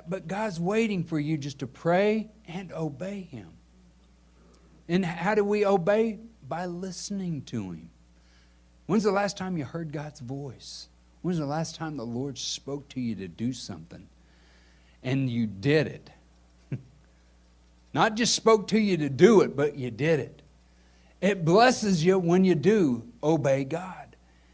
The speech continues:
It blesses you. There's obedience. I, I want to give you three, three facts of, uh, the, the fact of obedience, the faith of obedience, and there's the fruit of obedience.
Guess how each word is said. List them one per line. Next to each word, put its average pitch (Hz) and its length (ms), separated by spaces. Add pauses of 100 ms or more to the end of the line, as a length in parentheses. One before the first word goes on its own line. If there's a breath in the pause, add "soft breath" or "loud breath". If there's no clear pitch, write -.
(380 soft breath)
It 180 220
blesses 202 480
you. 139 100
There's 180 240
obedience. 190 1040 (460 soft breath)
I, 165 80
I 185 160
want 202 180
to 202 40
give 202 160
you 185 100
three, 226 480
three 226 280
facts 202 460
of, 165 160
uh, 165 300 (300)
the, 156 260
the 151 100
fact 214 460
of 151 180
obedience, 139 840 (600 soft breath)
the 156 160
faith 220 480
of 156 140
obedience, 139 840 (120)
and 156 160
there's 175 260
the 170 160
fruit 214 580
of 131 160
obedience. 113 920